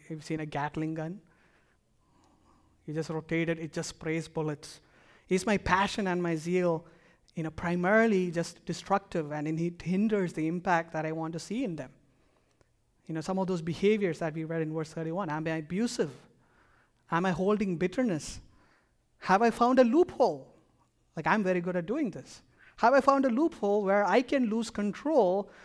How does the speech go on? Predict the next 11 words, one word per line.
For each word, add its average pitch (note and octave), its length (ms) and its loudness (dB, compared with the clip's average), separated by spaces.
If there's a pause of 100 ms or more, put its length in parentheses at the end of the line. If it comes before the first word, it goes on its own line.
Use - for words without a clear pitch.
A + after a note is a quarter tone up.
(120)
of F#3 180 -2
myself G3+ 460 2
and F3+ 120 -2
then B3 160 4
calm B3+ 380 4
down A3+ 500 2 (280)
and F#3+ 160 0
then D#4 240 6
say D#4 240 4
to D4 100 -2
myself, B3 440 2